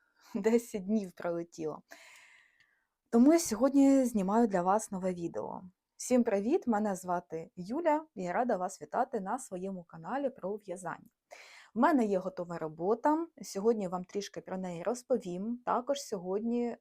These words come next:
в мене виходить в продаж майстер-клас по ось цьому джемперу. Розповім, з якої пряжі я в'язала,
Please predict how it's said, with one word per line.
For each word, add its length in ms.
в 40
мене 280
виходить 580
в 80
продаж 420
майстер-клас 760
по 180
ось 200
цьому 380
джемперу. 520
Розповім, 480
з 80
якої 320
пряжі 460
я 160
в'язала, 880